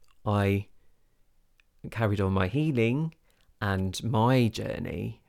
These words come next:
but I did not need that medication. I did not want to take it anymore. As I said, I do not recommend anyone else take that action. Please seek professional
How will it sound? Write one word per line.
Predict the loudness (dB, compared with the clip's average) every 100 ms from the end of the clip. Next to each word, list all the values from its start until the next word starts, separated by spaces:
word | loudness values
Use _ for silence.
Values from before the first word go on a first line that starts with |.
| _
but | -8
I | -6
did | -2 0
not | 0 0
need | -2 -4
that | -8 -8
medication. | -8 -10 -12 -12 -12 -12 -14 _ -6
I | -2
did | -2 0
not | 2 2 0
want | -4 -6
to | -10
take | -12 -12 -12
it | -12
anymore. | -8 -6 -6 -8 -14 _ -20 -20 _
As | -4 -2
I |
said, | 0 0 0
I | -2
do | 0
not | -2 -2
recommend | -4 -2 -4 -4 0
anyone | 4 6 6 4
else | 2 -4
take | -10 -10 -8
that | -8
action. | -8 -12 -10 -10
Please | -8 -6 -4 -6
seek | -8 -4 -4 -4 -12 -20 -12
professional | -8 -4 -2 -2 -2 -2 -4